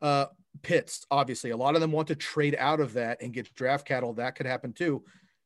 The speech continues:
But if Trey Lance is there, specifically Trey Lance, because he needs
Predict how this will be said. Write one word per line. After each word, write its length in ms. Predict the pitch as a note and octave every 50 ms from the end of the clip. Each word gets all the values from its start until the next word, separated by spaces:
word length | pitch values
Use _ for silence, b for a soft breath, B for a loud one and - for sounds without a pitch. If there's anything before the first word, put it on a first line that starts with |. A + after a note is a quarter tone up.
| _ _ -
But 100 | D#3+ D3
if 60 | C#3+
Trey 260 | - - F3 F3+ G3
Lance 300 | F3 D3+ D3 D#3+ E3 -
is 100 | F#3 D#3+
there, 300 | D3 F3 F3 F#3 G3 - -
specifically 720 | - - - D#3+ D3 - - G#3 G3+ G#3 A3 G#3 G3 E3+
Trey 220 | D#3 - E3 D#3
Lance, 280 | C#3+ D#3 D#3 C#3+ A#2+ -
because 280 | - C#3+ - C3 G#2+
he 160 | - - F3+ D#3+
needs 580 | D3 D3+ D#3+ D#3+ D#3+ D#3 C#3 A#2+ A#2 A2+ -